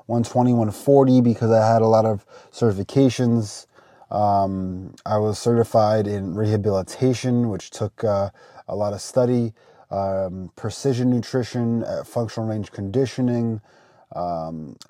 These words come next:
um, animal flow, kettlebell certifications, powerlifting, um, many things, uh, which elevated my game.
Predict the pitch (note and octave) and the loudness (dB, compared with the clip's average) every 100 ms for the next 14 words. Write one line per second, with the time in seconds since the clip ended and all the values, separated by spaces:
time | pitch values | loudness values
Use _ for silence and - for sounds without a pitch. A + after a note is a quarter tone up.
0 | E2+ D#2 C2+ G#1+ A#1+ G1+ - _ _ _ | -20 -20 -16 -16 -18 -20 -20 _ _ _
1 | _ - - C#3+ C#3 C3 - C3 B2 A#2+ | _ -20 -6 -2 0 0 0 2 4 2
2 | A#2 - C3+ C3 C3 C3 A#2+ A#2+ C3 A#2+ | -2 0 2 4 2 0 -4 -2 0 0
3 | A#2+ A#2 - C3+ C3+ B2+ A#2+ - B2 A#2+ | -2 -4 0 4 6 6 2 2 0 2
4 | A#2 G#2+ _ _ _ _ - - F#2+ F2+ | 2 -2 _ _ _ _ -10 -4 -2 -2
5 | F2+ D#2+ - - _ - - C#3 D3 B2 | -6 -10 -12 -18 _ -12 -2 2 2 2
6 | C3 A#2+ A2 G2 - _ _ _ _ _ | 2 2 0 -4 -14 _ _ _ _ _
7 | - G#2 G2 F#2 - A2+ - B2+ A#2+ B2+ | -6 -2 -2 -4 -6 -8 -2 2 4 4
8 | A#2+ A#2 A2 A#2 A#2+ A#2 A2 G#2 | 4 4 2 2 4 2 0 -4